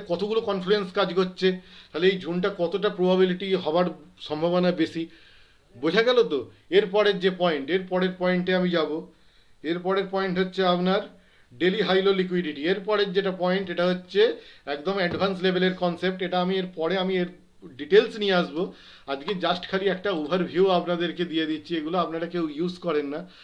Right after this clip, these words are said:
আর এইরকম কোনো আলোচনা তো নেই মার্কেটে, আর ইনস্টিটিউশনরা জানেও না,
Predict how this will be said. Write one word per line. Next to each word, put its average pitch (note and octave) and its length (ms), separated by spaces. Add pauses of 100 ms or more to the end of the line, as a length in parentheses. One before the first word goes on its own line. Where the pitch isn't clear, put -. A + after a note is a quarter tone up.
(280)
আর F#3 160
এইরকম F3 420
কোনো F#3 220 (360)
আলোচনা D#3 360
তো F#3+ 120
নেই F#3+ 400 (100)
মার্কেটে, D#3+ 420
আর F#3 100
ইনস্টিটিউশনরা F3+ 800
জানেও F#3 380
না, E3+ 220